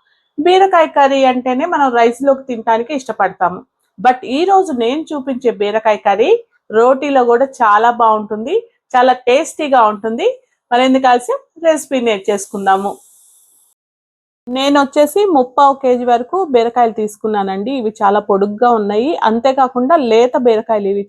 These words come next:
చాలా లేతగా ఉన్నాయి. ఆ, మనకి కర్రీకి ఎప్పుడు కూడాను లేత బీరకాయలు అయితే చాలా టేస్ట్ ఇస్తుంది అనమాట. కట్-, నాకు పీల్ చేయటానికి ఇబ్బందిగా ఉంటుందని నాలుగు ముక్కలుగా కట్ చేసుకున్నాను. ఇప్పుడు దీని మీద ఉన్న పొట్టుని పీలర్తో పీల్ చేసుకోవాలి.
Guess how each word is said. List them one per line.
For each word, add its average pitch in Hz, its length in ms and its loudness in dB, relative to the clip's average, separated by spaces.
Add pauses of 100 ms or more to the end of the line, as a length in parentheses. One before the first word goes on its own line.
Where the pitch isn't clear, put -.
చాలా 208 280 2
లేతగా 226 460 0
ఉన్నాయి. 214 520 -4 (420)
ఆ, 240 160 2
మనకి 254 400 0
కర్రీకి 269 500 0
ఎప్పుడు 285 380 -4
కూడాను 285 600 -2
లేత 233 340 2
బీరకాయలు 247 460 2
అయితే 226 220 -2
చాలా 220 440 2
టేస్ట్ 220 440 -4
ఇస్తుంది 208 380 -6
అనమాట. 196 300 -6 (680)
కట్-, 226 420 -2
నాకు 247 460 2
పీల్ 302 320 0
చేయటానికి 262 460 0
ఇబ్బందిగా 240 480 0
ఉంటుందని 226 520 -4
నాలుగు 226 400 0
ముక్కలుగా 226 440 -4
కట్ 214 320 -8
చేసుకున్నాను. 202 800 -4
ఇప్పుడు 208 280 -4
దీని 220 220 0
మీద 220 180 2
ఉన్న 226 180 -2
పొట్టుని 240 640 -4
పీలర్తో 220 380 0
పీల్ 214 380 -2
చేసుకోవాలి. 202 720 0